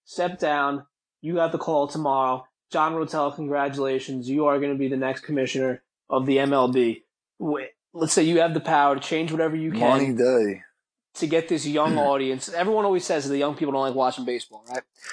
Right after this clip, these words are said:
Speaker 1: What would you do
Speaker 2: Yeah.
Speaker 1: as commissioner of the Major League Baseball? Try to get these young kids watching again. Just try to bring, I think attendance in the stadiums is at all-time low that's been for, like, the last twenty years. Um,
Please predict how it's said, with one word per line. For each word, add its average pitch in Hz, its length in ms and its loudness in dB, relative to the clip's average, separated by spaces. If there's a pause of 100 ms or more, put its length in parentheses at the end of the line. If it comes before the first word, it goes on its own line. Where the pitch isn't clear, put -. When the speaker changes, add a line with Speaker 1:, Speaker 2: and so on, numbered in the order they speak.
(180)
Speaker 1:
What 190 240 4
would 214 160 0
you 185 240 -2
do 139 340 2
Speaker 2:
Yeah. 147 120 0
Speaker 1:
as 143 120 -4
commissioner 147 540 -4
of 131 120 -4
the 139 60 -6
Major 139 260 -2
League 131 180 -2
Baseball? 127 580 -2 (340)
Try 190 140 0
to 170 40 -2
get 165 140 -2
these 160 160 -4
young 147 200 0
kids 139 220 -6
watching 135 400 -2
again. 131 380 -2
Just - 160 -14
try 160 160 2
to 147 60 -2
bring, 143 420 -2 (200)
I 160 120 0
think 214 160 0
attendance 170 520 -2
in 156 80 -2
the 139 60 -2
stadiums 135 920 -2
is 135 220 -4 (680)
at 135 180 -4
all-time 151 480 2
low 139 300 4 (140)
that's 139 240 -6
been 139 200 -2
for, 135 80 0
like, 120 80 0
the 123 60 -4
last 131 240 0
twenty 135 300 -2
years. 127 360 -2 (460)
Um, 123 480 2